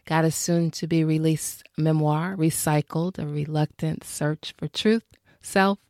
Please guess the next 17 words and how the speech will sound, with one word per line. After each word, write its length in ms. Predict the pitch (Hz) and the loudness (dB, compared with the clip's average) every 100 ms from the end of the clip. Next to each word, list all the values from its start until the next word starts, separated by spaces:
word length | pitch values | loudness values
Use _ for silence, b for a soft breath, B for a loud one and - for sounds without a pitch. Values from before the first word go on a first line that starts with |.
| _ | _
Through 160 | 156 156 | -6 -2
Nurture, 480 | 175 196 - - | 2 0 0 -2
Nature, 460 | 185 175 175 - 170 | 0 0 -2 -4 -8
and 200 | - 151 | -4 -6
Free 300 | - - 170 | -6 -2 0
Will. 500 | 170 170 170 185 202 _ b b | 2 2 2 -2 -6 _ b b
I'm 160 | 156 160 | -2 -2
excited 500 | 156 - 156 160 160 | -2 0 2 2 2
about 300 | 156 160 156 | 0 0 2
that. 100 | 165 | 2
I 60 | |
think 180 | 165 - | 4 2
it 80 | - | 2
comes 220 | 208 185 | 2 4
out 180 | 175 156 - | 4 2 -2
Father's 480 | 160 196 190 156 | 0 2 0 0
Day. 480 | - 147 151 156 156 | -4 -2 -2 -4 -8